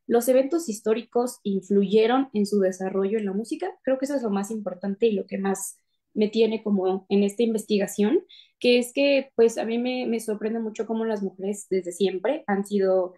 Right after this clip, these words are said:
importantes en cualquier ámbito de, de la historia, pero específicamente en la música, ¿qué las llevó a, a, a orillarse a este mundo? ¿Qué, o sea, por qué una mujer decidió,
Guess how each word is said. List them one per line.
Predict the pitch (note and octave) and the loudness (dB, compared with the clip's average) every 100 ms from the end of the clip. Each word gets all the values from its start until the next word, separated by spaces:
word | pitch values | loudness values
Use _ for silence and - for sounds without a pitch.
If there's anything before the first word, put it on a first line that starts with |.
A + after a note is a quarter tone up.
| _ - | _ -2
importantes | A3+ G#3 F#3+ - G3 A3 A3 | -2 -2 -6 -6 -4 -4 -4
en | G#3 | -2
cualquier | F3+ F3+ G3 | -2 -2 -4
ámbito | F#3+ G3 G3 F#3+ | -2 -6 -4 -4
de, | F3 E3+ F3 | -4 -6 -6
de | F#3+ G3 | -2 0
la | F3+ | 0
historia, | F3+ - E3+ A3 E4 - _ _ | -4 -4 -2 -2 -4 -10 _ _
pero | B3+ | -6
específicamente | B3 C#4+ E4 F4+ D4+ A#3 C4 | -2 -2 -2 0 -2 -2 -4
en | |
la | B3+ | -6
música, | G#3+ - C4+ | -6 -4 -2
¿qué | C4+ | 0
las | C#4 D4+ - | -2 -4 -2
llevó | G#3 F#3+ A3 A3+ - | -2 0 0 0 -2
a, | F#3+ F#3 | -4 -6
a, | F#3 F3+ F#3+ - - | -8 -8 -8 -14 0
a | G#3 | 2
orillarse | G#3 G3 G#3+ G#3 - | 4 4 4 2 0
a | F3+ | 0
este | F3+ F#3+ | 0 0
mundo? | G3 F3+ - | 0 0 0
¿Qué, | A3+ | 0
o | G#3+ | 0
sea, | B3 - _ | -2 -4 _
por | A3+ A3+ | -4 -2
qué | |
una | C4 C4+ | -4 -4
mujer | A3 A#3 | -4 -2
decidió, | A#3 A3+ F3+ G3+ G#3 G#3 | -4 -6 -4 0 0 -2